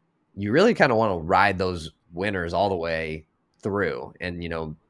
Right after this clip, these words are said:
once they, once they exit, maybe they're acquired, then y-, the decision's made for you versus, you know, if they I P O and, and then, you know, you have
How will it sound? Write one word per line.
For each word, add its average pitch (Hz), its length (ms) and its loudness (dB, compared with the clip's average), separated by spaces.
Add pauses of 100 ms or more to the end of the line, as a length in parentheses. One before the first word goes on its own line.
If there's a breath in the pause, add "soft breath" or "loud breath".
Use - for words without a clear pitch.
once 101 220 -6
they, 87 260 0
once 92 280 -8
they 87 160 -2
exit, 90 460 -2
maybe 90 220 -6
they're 85 200 -4
acquired, 92 600 0
then 82 260 -10 (640 soft breath)
y-, 85 180 -16
the 92 180 -6
decision's 104 440 -4
made 90 260 -4
for 95 260 -2
you 113 240 0
versus, 87 680 -4
you 90 100 -8
know, 80 160 -6
if 80 160 -12 (160)
they 87 160 -2
I 85 160 0
P 90 240 -4
O 87 220 0
and, 82 260 -6
and 85 140 -8
then, 82 400 -8
you 82 100 -10
know, 80 60 -6
you 78 120 -4
have 82 240 -4